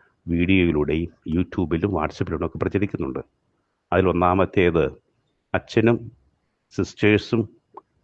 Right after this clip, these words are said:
ആളുകളും കൂടിയാണ് പിക്നിക് പോയതെന്നുള്ളതാണത്. ഞങ്ങളുടെ പാരിഷ് കൗൺസിൽ ആകപ്പെട്ട ഒരു സിസ്റ്ററാണുള്ളത്.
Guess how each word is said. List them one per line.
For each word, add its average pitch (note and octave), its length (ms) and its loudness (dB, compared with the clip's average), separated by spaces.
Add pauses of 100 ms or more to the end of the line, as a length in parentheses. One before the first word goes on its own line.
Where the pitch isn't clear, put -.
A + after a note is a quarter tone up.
(400)
ആളുകളും G2+ 380 2
കൂടിയാണ് E2+ 500 0
പിക്നിക് F#2 400 -2
പോയതെന്നുള്ളതാണത്. D#2 840 0 (1080)
ഞങ്ങളുടെ E2 340 0
പാരിഷ് D#2+ 340 0
കൗൺസിൽ F2 400 0
ആകപ്പെട്ട E2 300 0
ഒരു E2 120 -4
സിസ്റ്ററാണുള്ളത്. D#2+ 720 -4